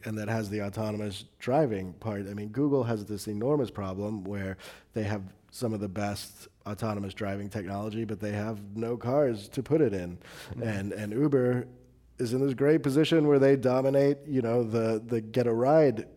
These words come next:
Speaker 1: business, but they are behind on the, the self-driving and they have no cars. And then, and then the traditional automakers are way behind on,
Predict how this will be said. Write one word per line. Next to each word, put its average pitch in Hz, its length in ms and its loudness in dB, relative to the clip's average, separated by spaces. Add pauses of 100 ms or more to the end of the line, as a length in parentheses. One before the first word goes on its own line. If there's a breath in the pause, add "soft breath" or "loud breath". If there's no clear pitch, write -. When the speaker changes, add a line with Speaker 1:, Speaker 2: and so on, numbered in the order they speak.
(120)
Speaker 1:
business, 117 400 0
but 113 200 -4
they 107 360 0 (340 loud breath)
are 104 160 -4 (240)
behind 107 460 -2
on 110 120 -4
the, 104 200 -4
the 101 100 -6
self-driving 117 560 -2
and 127 100 2
they 151 140 6
have 117 180 2
no 101 140 -2
cars. 95 380 -6
And 107 80 -4
then, 101 320 -6
and 101 120 -6
then 104 120 -6
the 104 100 -6
traditional 117 540 -4
automakers 110 640 0
are 127 100 0
way 139 280 4
behind 90 480 -2
on, 98 300 -6